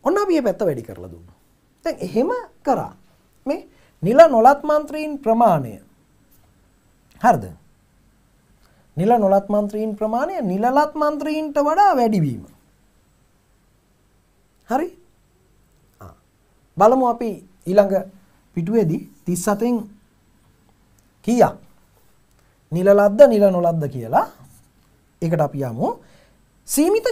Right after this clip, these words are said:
ඡන්ද කොන්දේසි ලිහිල් කිරීම. දැන් මේ හඳුන්වලා දීපු ඡන්දය සීමිත ඡන්ද බලයක්නේ. ඊටාම සුළුතරයකට විතරනේ ඡන්ද දෙන්න පුළුවන් උනේ. ඒ කියන්නේ මේවා මේ පුළුල් ප්‍රජාතන්ත්‍රවාදී අංග හැටියට නෙමෙයි ලැබුණේ.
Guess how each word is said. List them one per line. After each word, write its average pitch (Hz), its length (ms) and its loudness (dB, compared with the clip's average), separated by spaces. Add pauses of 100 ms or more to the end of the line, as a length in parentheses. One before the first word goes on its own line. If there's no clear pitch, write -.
ඡන්ද 294 260 2
කොන්දේසි 294 460 -2
ලිහිල් 175 240 -6
කිරීම. 101 320 -20 (480)
දැන් 180 180 -6
මේ 240 180 -2 (420)
හඳුන්වලා 254 520 0
දීපු 262 280 -6
ඡන්දය 202 420 -4 (160)
සීමිත 233 420 -6 (100)
ඡන්ද 254 240 -4
බලයක්නේ. 247 520 -6 (520)
ඊටාම 254 440 0
සුළුතරයකට 262 760 -2
විතරනේ 254 380 -6
ඡන්ද 190 320 -6
දෙන්න 254 240 -2
පුළුවන් 277 400 -2
උනේ. 262 180 -10 (540)
ඒ 147 60 -8
කියන්නේ 202 240 -4
මේවා 147 200 -6
මේ 196 200 -2 (240)
පුළුල් 127 260 -8
ප්‍රජාතන්ත්‍රවාදී 160 1000 -6
අංග 202 180 -4
හැටියට 202 420 -6
නෙමෙයි 160 320 -2
ලැබුණේ. 180 400 -2